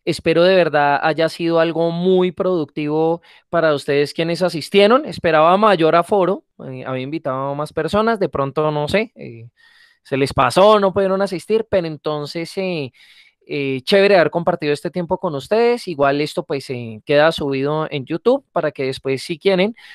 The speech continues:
puedan volver a repasar estos conceptos empresariales. Es un gusto haber compartido, eh, con ustedes.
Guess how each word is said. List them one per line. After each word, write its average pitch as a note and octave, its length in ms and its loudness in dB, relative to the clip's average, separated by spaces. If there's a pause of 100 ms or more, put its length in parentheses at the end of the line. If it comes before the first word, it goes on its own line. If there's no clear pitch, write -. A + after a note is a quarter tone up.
(100)
puedan F3+ 300 4
volver D#3 280 2
a D3+ 60 0
repasar D3 600 -2
estos D3+ 360 -6
conceptos C3+ 580 -8
empresariales. C3 960 -10 (1000)
Es F3 160 4
un G#3+ 140 4
gusto G#3+ 540 6
haber D3+ 300 4
compartido, D#3+ 840 -2 (260)
eh, C#3+ 360 -4
con C3+ 180 -4
ustedes. G#3 580 -4